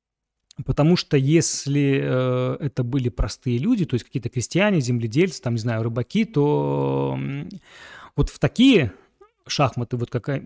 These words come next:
щас вы видите на экране, а, они играть, э, не могли. Я дальше объясню, почему. А значит, они играли во что-то другое. Да,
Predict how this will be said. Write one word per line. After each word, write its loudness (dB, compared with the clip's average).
щас -4
вы -4
видите -2
на 0
экране, 0
а, -4
они 2
играть, 0
э, -2
не 4
могли. 2
Я 0
дальше 0
объясню, -4
почему. -2
А 0
значит, 4
они 4
играли 4
во 2
что-то 2
другое. 4
Да, -2